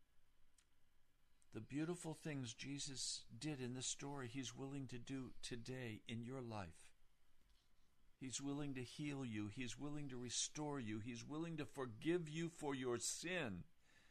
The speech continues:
But you must humble your heart and seek his face, and he will meet you.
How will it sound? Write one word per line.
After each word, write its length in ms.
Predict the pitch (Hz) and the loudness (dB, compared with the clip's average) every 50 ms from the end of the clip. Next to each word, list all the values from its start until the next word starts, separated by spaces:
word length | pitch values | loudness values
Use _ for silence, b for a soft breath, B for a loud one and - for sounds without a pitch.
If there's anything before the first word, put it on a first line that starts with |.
| B B B B B | B B B B B
But 180 | - - - | -2 0 2
you 100 | 139 147 | 2 2
must 340 | 143 139 131 131 123 - - - | 2 4 2 2 0 0 -2 0
humble 320 | - 170 165 165 160 165 160 | 0 2 2 2 2 2 2
your 280 | 147 135 131 127 127 | 2 2 2 0 0
heart 640 | 120 - - - 170 170 160 175 165 - - - - - - - - - - - - - - - - b b b b b | -2 -4 -4 -2 0 0 0 0 -2 -8 -14 -18 -18 -18 -20 -20 -20 -20 -20 -20 -20 -20 -20 -20 -20 b b b b b
and 200 | b 123 123 117 | b -2 0 2
seek 380 | - - - - 165 165 160 - - - - | 4 4 4 4 2 0 -2 -4 -8 -8 -4
his 240 | - 139 123 - - - - | -4 -2 -2 -2 -4 -4 -4
face, 680 | - 160 156 143 113 87 80 - - - - - - - - - - - - _ - - - - - - - - - - - - - - - - - - - - - - - - - - - - - - - - - - - - | -4 -2 0 0 0 -2 -2 -2 -2 -2 -2 -4 -8 -12 -16 -20 -20 -20 -20 _ -20 -20 -20 -18 -18 -18 -18 -18 -20 -20 -20 -20 -20 -20 -20 -20 -20 -20 -20 -20 -20 -20 -20 -20 -20 -20 -20 -20 -20 -20 -20 -20 -20 -16 -8 -4
and 140 | - 117 117 | -2 -2 -2
he 180 | - - 160 | -2 -2 -2
will 220 | 156 147 147 135 127 | 0 0 -2 -2 -2
meet 320 | 143 139 151 165 - - - | 0 0 0 0 -2 -4 -6
you. 200 | - 98 87 | -4 -4 -4